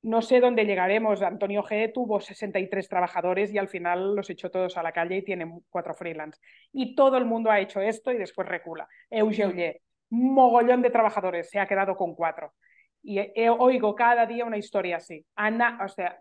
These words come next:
Speaker 1: no sé si, no es Di-, no sé si es Diana Zuluaga,
Speaker 2: Sí, Diana
Speaker 1: que
Speaker 2: Zuluaga.
Speaker 1: también se ha pirado a Nueva York, me han dicho, con su hija y lo ha minimizado todo, la mínima cosa.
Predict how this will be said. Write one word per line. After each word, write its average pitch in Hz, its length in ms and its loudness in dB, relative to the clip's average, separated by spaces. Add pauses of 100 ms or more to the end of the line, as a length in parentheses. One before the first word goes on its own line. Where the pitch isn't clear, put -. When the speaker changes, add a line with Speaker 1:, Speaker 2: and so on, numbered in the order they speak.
Speaker 1:
no 202 140 -10
sé 254 140 -10
si, 214 220 -8
no 202 120 -6
es 214 100 -14
Di-, 226 200 -14
no 220 100 -8
sé 262 140 -12
si 233 160 -10
es 214 120 -8
Diana 175 380 -4
Zuluaga, 156 500 -8 (1160)
Speaker 2:
Sí, 202 260 0
Diana 175 260 -4
Speaker 1:
que - 40 -12
Speaker 2:
Zuluaga. 175 240 -4
Speaker 1:
también 190 380 0
se 196 160 -4
ha 175 160 0
pirado 165 340 -2
a 165 140 0
Nueva 170 300 -2
York, 170 520 -6
me 185 120 -8
han 175 120 -8
dicho, 180 300 -10
con 170 160 -6
su 175 140 -12
hija 175 260 -6
y 165 80 -4
lo 175 80 0
ha 175 60 4
minimizado 180 580 -6
todo, 175 220 -2
la 170 120 0
mínima 185 540 -6
cosa. 185 300 -4